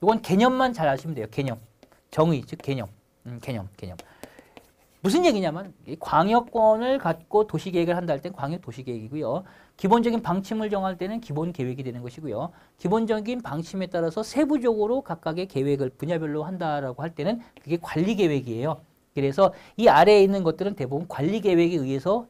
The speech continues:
정의되고 정리되고 또 계획이 되는 겁니다. 실행이 되는 것이고요. 그래서 방향 설정하는 것과 광역도시계획이라는 거 구별하시고 용어의 정의 주로 구별하시면 된다라는 거.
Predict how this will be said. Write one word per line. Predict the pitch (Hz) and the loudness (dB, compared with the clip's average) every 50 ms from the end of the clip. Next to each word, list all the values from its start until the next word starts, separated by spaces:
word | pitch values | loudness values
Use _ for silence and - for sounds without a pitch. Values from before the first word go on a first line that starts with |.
| _ | _
정의되고 | - - 127 123 131 131 127 127 131 160 165 | -12 -10 -8 -8 -8 -10 -10 -10 -10 -12 -10
정리되고 | - 127 139 151 160 156 143 139 127 - 190 233 233 - _ _ _ _ _ | -8 -6 -4 -4 -2 -2 -2 -2 -2 -2 -2 -4 -4 -8 _ _ _ _ _
또 | - 214 233 254 247 - - - - - _ _ _ _ _ _ _ _ _ - | 8 8 8 8 6 0 -14 -20 -20 -20 _ _ _ _ _ _ _ _ _ -8
계획이 | - 151 156 165 202 214 190 208 | -4 -2 0 2 2 2 2 0
되는 | 151 139 127 127 120 | -2 -2 -2 -4 -6
겁니다. | 117 113 113 117 - 156 | -8 -10 -10 -10 -10 -10
실행이 | 170 - - 226 202 208 202 196 | -10 -10 -10 -8 -8 -6 -6 -8
되는 | 160 131 127 131 131 | -8 -8 -10 -10 -10
것이고요. | 131 127 - - 120 - - 90 90 92 131 160 202 214 - _ _ _ _ _ _ | -12 -12 -14 -16 -18 -18 -18 -18 -14 -10 -10 -8 -10 -10 -12 _ _ _ _ _ _
그래서 | - - - | -18 -16 -16
방향 | - - - - 147 175 190 | -14 -14 -10 -6 -4 -4 -2
설정하는 | 190 196 180 175 - 165 160 160 156 147 | -2 -4 -6 -6 -6 -6 -6 -6 -6 -6
것과 | 127 - - - 98 - _ _ _ _ _ - | -8 -10 -12 -14 -18 -18 _ _ _ _ _ -20
광역도시계획이라는 | - - - 160 202 202 202 190 185 - 170 147 135 123 117 117 113 113 113 | -12 -6 -4 -4 -4 -2 -4 -6 -6 -6 -6 -6 -6 -6 -6 -8 -10 -10 -10
거 | 117 127 | -12 -12
구별하시고 | - - 131 127 123 147 170 165 - 151 180 208 220 - _ _ - | -12 -8 -6 -6 -4 -4 -6 -8 -6 -6 -6 -6 -6 -8 _ _ 0
용어의 | 139 147 160 185 180 175 151 | 2 4 4 4 4 4 2
정의 | 139 127 117 131 165 220 - - _ _ - | 2 0 -4 -4 -8 -10 -12 -16 _ _ -16
주로 | - 120 120 117 | -12 -12 -12 -12
구별하시면 | - 113 110 107 107 104 - - 170 175 170 | -12 -14 -12 -12 -12 -12 -12 -12 -12 -10 -10
된다라는 | 160 151 151 151 147 143 143 143 151 151 | -10 -10 -10 -10 -10 -10 -10 -10 -10 -10
거. | 117 90 120 156 185 196 | -6 -2 0 0 0 -2